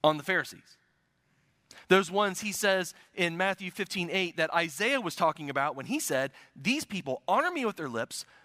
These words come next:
but their hearts are far from me." Because for the Pharisee, it was all about the external appearance, wasn't it? It was all about what people perceive of me. It was all about me doing the things that look respectable or the things that look right.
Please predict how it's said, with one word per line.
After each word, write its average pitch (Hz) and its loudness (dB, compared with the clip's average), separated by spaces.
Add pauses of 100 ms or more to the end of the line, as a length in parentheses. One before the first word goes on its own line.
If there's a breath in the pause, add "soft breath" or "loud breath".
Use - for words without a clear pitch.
(180 soft breath)
but 120 -10
their 98 -2
hearts - -2
are 156 -12
far 127 -6
from 90 -14
me." 87 -20 (1700 loud breath)
Because 240 2
for 269 -4
the 220 -6
Pharisee, 262 2
it 165 -2
was 165 -2
all 254 4
about 220 0
the 127 -4
external 180 -4
appearance, 170 -4
wasn't 95 -8
it? - -20 (580 loud breath)
It - 2
was 175 2
all 269 6
about 165 0 (160 soft breath)
what 170 -4
people 240 -2
perceive 165 -6
of 90 -6
me. - -16 (260 loud breath)
It - -2
was 180 4
all 269 8
about 220 -2 (160 soft breath)
me 247 2
doing 214 0
the 180 -2
things 196 0
that 185 0
look 214 -6
respectable 170 -4
or 147 2
the 160 -4
things 233 0
that 190 -2
look 185 -2
right. 156 -4